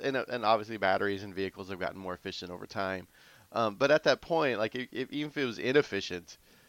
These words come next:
uh, for that time, you, you could have gotten, you know, if you work thirty miles away, that's sixty miles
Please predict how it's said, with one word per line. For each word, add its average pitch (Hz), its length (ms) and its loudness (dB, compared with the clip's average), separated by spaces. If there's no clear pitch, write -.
uh, 90 520 0
for 120 140 2
that 98 160 0
time, 120 440 2
you, 139 140 -8
you 151 160 -4
could 165 160 2
have 131 120 2
gotten, 131 200 6
you 127 80 -4
know, 107 100 2
if 110 140 -2
you 139 80 0
work 135 200 0
thirty 135 280 -2
miles 113 340 0
away, 98 540 0
that's 123 180 -2
sixty 131 340 -6
miles 113 640 2